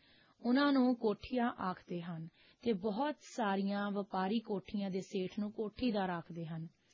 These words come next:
ਸੋ ਇਸ ਜਗਤੇ ਸੇਠ ਦੀ ਵੱਡੀ ਦੁਕਾਨ ਜਾਂ ਕੋਠੀ ਤਾਂ ਪਟਨੇ ਸੀ ਤੇ ਹੋਰ ਉਧਰ ਕਲਕੱਤੇ ਵੱਲ ਤੇ ਇੱਧਰ ਲਾਹੌਰ ਤੱਕ ਵੱਡੇ-ਵੱਡੇ ਸ਼ਹਿਰਾਂ ਵਿੱਚ ਕੋਠੀਆਂ ਸਨ।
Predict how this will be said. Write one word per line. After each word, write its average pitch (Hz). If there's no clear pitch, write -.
ਸੋ -
ਇਸ 240
ਜਗਤੇ 220
ਸੇਠ 214
ਦੀ 220
ਵੱਡੀ 202
ਦੁਕਾਨ 202
ਜਾਂ 190
ਕੋਠੀ 202
ਤਾਂ 233
ਪਟਨੇ 240
ਸੀ 196
ਤੇ 262
ਹੋਰ 220
ਉਧਰ 208
ਕਲਕੱਤੇ 226
ਵੱਲ 185
ਤੇ -
ਇੱਧਰ 196
ਲਾਹੌਰ 202
ਤੱਕ 196
ਵੱਡੇ-ਵੱਡੇ 190
ਸ਼ਹਿਰਾਂ 190
ਵਿੱਚ 202
ਕੋਠੀਆਂ 180
ਸਨ। 170